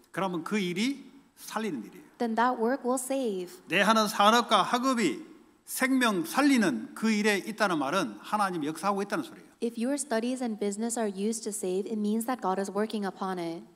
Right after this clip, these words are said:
Speaker 1: 그게 어떻게 가능하냐?
Speaker 2: How is that possible?
Speaker 1: 하나님이 성령으로 내 안에 충만하게 나를 사로잡을 때 그 일이 가능해지는 거예요.
Speaker 2: It, that work is only possible when God's Holy Spirit completely fills and seizes me.
Speaker 1: 요셉이 나이 어리고 노예로 갔는데 가능한 건 뭐냐?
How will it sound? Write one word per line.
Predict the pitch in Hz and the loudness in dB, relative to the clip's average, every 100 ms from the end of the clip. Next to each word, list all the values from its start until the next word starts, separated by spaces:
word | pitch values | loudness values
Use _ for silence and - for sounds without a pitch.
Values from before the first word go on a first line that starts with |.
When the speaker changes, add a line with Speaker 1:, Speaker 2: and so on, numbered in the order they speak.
| _ | _
Speaker 1:
그게 | - 226 | -2 2
어떻게 | 180 262 214 | 2 2 -2
가능하냐? | 147 147 117 143 131 - - | -2 -4 -4 -6 -6 -8 -4
Speaker 2:
How | 269 | -2
is | 277 | 0
that | 269 269 | -4 0
possible? | 277 294 226 185 170 | 0 0 -4 -6 2
Speaker 1:
하나님이 | 233 247 240 220 214 214 | 6 8 6 6 2 0
성령으로 | 214 262 262 262 269 247 240 | 2 2 4 4 4 4 2
내 | 196 170 | 4 6
안에 | 220 240 233 | 6 4 0
충만하게 | - 302 294 277 247 233 247 262 | 0 2 4 6 4 4 6 6
나를 | 180 202 247 | 8 6 6
사로잡을 | 226 208 208 254 226 226 | 2 2 4 4 4 4
때 | 262 247 185 - | 6 4 0 0
그 | 208 | 2
일이 | 185 | 2
가능해지는 | - 143 151 110 - | 2 2 2 0 -8
거예요. | - - | -14 -4
Speaker 2:
It, | 233 233 | -4 0
that | 233 247 | 0 2
work | 214 240 | 0 0
is | 214 | -2
only | 208 214 240 | -4 -4 -4
possible | 240 196 196 226 240 | -2 -4 -2 -4 -2
when | 220 202 | -2 -2
God's | 208 208 214 | 0 0 0
Holy | 233 254 | -2 -2
Spirit | 254 214 202 220 | -4 -2 -2 -2
completely | 233 208 247 254 277 | -6 -6 -6 -2 -4
fills | - 269 269 240 - | -2 0 0 -2 -6
and | 214 | -8
seizes | 220 233 233 208 196 | -6 -6 -4 -6 -6
me. | 175 175 175 | -6 -6 0
Speaker 1:
요셉이 | 226 240 226 208 | 2 4 2 2
나이 | 160 226 247 | 4 6 4
어리고 | 214 240 226 202 | 2 0 2 2
노예로 | 180 226 240 208 | 4 6 6 4
갔는데 | 202 220 208 196 | 2 0 -2 -2
가능한 | 156 196 214 214 | 0 0 0 0
건 | 196 | -2
뭐냐? | 147 175 226 151 - | 0 4 4 4 -4